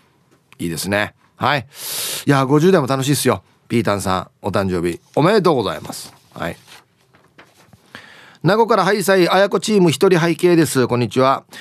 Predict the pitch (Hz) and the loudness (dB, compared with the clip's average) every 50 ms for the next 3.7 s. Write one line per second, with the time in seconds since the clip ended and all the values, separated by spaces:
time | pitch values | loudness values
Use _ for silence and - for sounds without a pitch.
0 | - - - 117 123 175 139 143 120 160 151 147 - - _ - 156 160 160 165 | -14 -6 -4 -2 0 0 0 0 2 0 0 -2 -2 -6 _ -2 0 2 2 2
1 | 170 165 180 180 196 208 196 165 170 170 180 196 190 180 - 165 151 151 156 156 | 4 4 4 4 4 4 2 2 4 4 4 4 2 0 0 0 2 2 2 0
2 | 151 - 156 139 - 143 131 - 170 165 - - 156 135 139 131 - - 131 107 | 0 -2 -4 -2 -2 -2 -2 -2 -4 -4 -4 -2 -2 -2 -2 -2 -4 -4 -6 -6
3 | - _ - - 190 180 220 180 170 156 123 - - | -6 _ -6 -2 0 2 2 4 4 2 2 0 -4